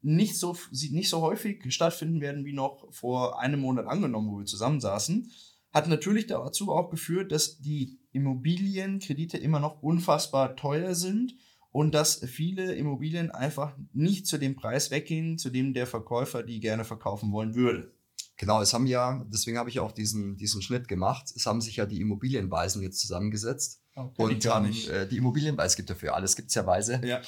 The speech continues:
Speaker 2: Und die Immobilienweisen, also es sind quasi, ähm, es ist ein Immobilienausschuss und die
Speaker 1: Mhm.
Speaker 2: haben gesagt, wer heute baut, geht bankrott.
Speaker 1: Okay, krass.
Speaker 2: Ich will was damit sagen. Und zwar,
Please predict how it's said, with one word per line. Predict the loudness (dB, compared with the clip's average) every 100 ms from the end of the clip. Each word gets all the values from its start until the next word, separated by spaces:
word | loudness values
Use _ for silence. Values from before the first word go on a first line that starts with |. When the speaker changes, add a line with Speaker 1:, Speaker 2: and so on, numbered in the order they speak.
| -10 -4
Speaker 2:
Und | 2 4 2 0
die | 0 0
Immobilienweisen, | 0 -2 -2 2 4 4 2
also | 0 0
es | 0
sind | 0 -2
quasi, | 0 0 0 -2
ähm, | -4 -4 -4 -2 -4 -2
es | 0 0
ist | 0
ein |
Immobilienausschuss | -2 0 0 0 -2 -2 0 0 0
und | -2 -2
die | 0
Speaker 1:
Mhm. |
Speaker 2:
haben | 0
gesagt, | 0 -2 -2 -2
wer | -2
heute | -2 -2
baut, | -2 -2 -2 -6
geht | -8
bankrott. | -6 -6 -4 -6 -8 _ _ _
Speaker 1:
Okay, | -10 -2 0 0 -4
krass. | -8 -8 -10 -14 -20 _ _ _ -8
Speaker 2:
Ich | 2
will | 4
was | 4 4
damit | 2 2
sagen. | 4 4 0
Und | 0
zwar, | 2 4 2 0